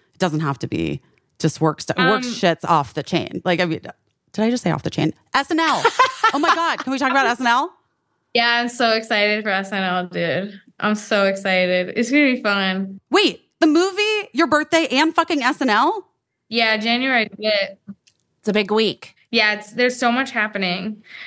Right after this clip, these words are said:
Speaker 2: Um, it's really fun. I mean, it's really fun. I'm, I'm, I'm enjoying myself, definitely. Uh, I think this year I would just like to continue to work with people that I wanna work with.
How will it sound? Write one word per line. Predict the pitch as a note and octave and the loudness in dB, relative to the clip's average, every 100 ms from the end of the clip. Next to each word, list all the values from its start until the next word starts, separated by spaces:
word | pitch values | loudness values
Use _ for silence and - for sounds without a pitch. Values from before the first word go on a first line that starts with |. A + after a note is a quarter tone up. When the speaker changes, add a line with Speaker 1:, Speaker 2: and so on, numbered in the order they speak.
| - - | -10 0
Speaker 2:
Um, | G#3+ G#3 G3+ G3 - _ _ _ - | 0 0 -2 -6 -12 _ _ _ -2
it's | A3+ A3+ | 0 2
really | C4+ G#4+ E4 | 4 4 4
fun. | - C4 B3 F#3 F3 - - | 2 2 2 -2 -6 -10 -2
I | A3+ | 0
mean, | A#3+ | 2
it's | A#3+ | 0
really | B3+ C#4+ C4+ | 2 2 4
fun. | A#3+ G#3+ G3 | 2 0 0
I'm, | - G#3+ A3 - | -4 -4 -6 -4
I'm, | G#3 A3 G#3 - - - A3+ | -4 -4 -8 -10 -10 -8 -2
I'm | A3 | 2
enjoying | G#3+ G#3+ D4+ E4 | 2 4 4 4
myself, | G#3+ F#3+ G3 B2 G3 - | 0 -2 -4 -6 -6 -4
definitely. | A3 A3+ G3 G3 F#3+ F#3+ - - - - | -4 -4 -4 0 -2 -4 -12 -14 -10 -4
Uh, | A#3+ A#3+ A3+ - | 0 0 0 0
I | C#4 | 2
think | G4 B4 A3+ | 2 2 0
this | B3+ B3 | 0 2
year | C#4+ D4+ C#4 | 2 2 2
I | G#3+ | 2
would | A#3 | 0
just | A#3+ B3+ | -4 -6
like | B3+ A#3+ | -4 -4
to | A#3+ B3 A#3+ | -2 0 0
continue | A#3+ A3 G#3 G#3+ G#3 G#3 | 2 0 2 0 2 2
to | G#3 G#3 | 0 2
work | G3 G3 | 2 0
with | G#3 G#3 | -4 -4
people | A3 G3+ G3+ | -4 -4 0
that | G3 | 2
I | F#3 | 2
wanna | F#3 F#3 F3+ | 0 0 -2
work | F3 E3 E3+ | 0 -2 -4
with. | F3+ A#2+ F2 - | -4 -2 -4 -8